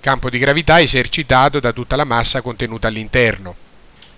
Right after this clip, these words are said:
E poi vedremo anche come cambia questo campo di gravità, cioè la sua intensità, eh, al variare della distanza dal centro galattico,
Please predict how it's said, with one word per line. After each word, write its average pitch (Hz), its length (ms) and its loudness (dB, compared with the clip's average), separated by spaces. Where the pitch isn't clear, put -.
E 165 60 0
poi 202 220 2
vedremo 147 340 2
anche 165 560 2
come 135 400 -4
cambia 123 560 -2
questo 110 300 -6
campo 127 280 -2
di 110 100 -8
gravità, 120 440 0
cioè 113 160 -6
la 107 80 -4
sua 123 140 -4
intensità, 151 720 0
eh, 120 280 -4
al 123 200 -4
variare 131 760 2
della 120 280 -2
distanza 117 540 -4
dal 113 140 -4
centro 110 300 -6
galattico, 104 640 -6